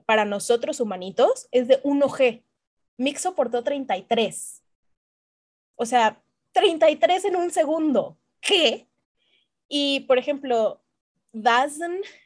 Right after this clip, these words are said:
o D A Z N, eh, que es el canal de la Fórmula uno en España, puso el ejemplo en una nota en donde su coche,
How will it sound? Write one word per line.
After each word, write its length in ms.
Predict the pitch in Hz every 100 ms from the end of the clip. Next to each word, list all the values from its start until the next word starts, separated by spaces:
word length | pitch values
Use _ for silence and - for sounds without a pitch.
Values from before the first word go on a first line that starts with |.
| _ _ _
o 480 | 220 208 196 - -
D 240 | 214 233
A 180 | 226 220
Z 340 | 214 220 220 202
N, 460 | 202 202 214 311 _ _ _ _
eh, 400 | 208 185 175 -
que 160 | - 196
es 280 | 196 - - -
el 120 | 208
canal 240 | 196 190
de 60 | 190
la 120 | 185
Fórmula 340 | 202 208 202
uno 260 | 185 190 190
en 140 | 202 180
España, 480 | - 233 208 214 - _ _ _ _ _ _
puso 400 | 330 339 320 320
el 200 | - 226 220
ejemplo 500 | 208 247 247 240 233
en 100 | 233
una 160 | 233 240
nota 400 | 254 233 196 202
en 160 | 214 214
donde 540 | 208 208 202 190 190
su 240 | - 240 233
coche, 320 | 262 254